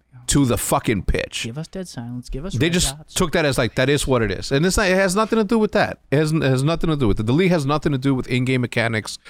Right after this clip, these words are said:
Speaker 1: You, you, you're talking about the thing that matters, which is the audience and how to build the audience with a good game.
Speaker 2: Yeah.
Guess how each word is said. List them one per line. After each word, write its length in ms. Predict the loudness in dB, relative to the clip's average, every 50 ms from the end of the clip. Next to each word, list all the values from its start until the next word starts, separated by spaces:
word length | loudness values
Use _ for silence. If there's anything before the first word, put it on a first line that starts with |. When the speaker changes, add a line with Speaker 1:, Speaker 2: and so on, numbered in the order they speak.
| -20 -20 -20 -14 _
Speaker 1:
You, 180 | 0 2 2 2 2
you, 220 | 2 0 0 2 2
you're 120 | 0 0
talking 200 | 2 2 2 2
about 160 | 2 0 -2
the 80 | -2 -2
thing 140 | 0 0 0
that 80 | 2
matters, 280 | 0 0 2 0 0 0
which 140 | 0 0 0
is 80 | 2
the 140 | 2 4 4
audience 580 | 4 4 2 2 2 2 0 0 -2 -4 -8 -12 _ _ _
and 140 | -2 0 2
how 120 | 2 2 2
to 80 | 0
build 260 | 0 2 2 2 2 2
the 100 | 2 2
audience 320 | 2 2 2 0 0 0
with 120 | -2 -2
a 20 | 0
good 240 | 0 2 0 0 0
game. 380 | 0 0 0 0 0 0 0
Speaker 2:
Yeah. 180 | -2 -2 -4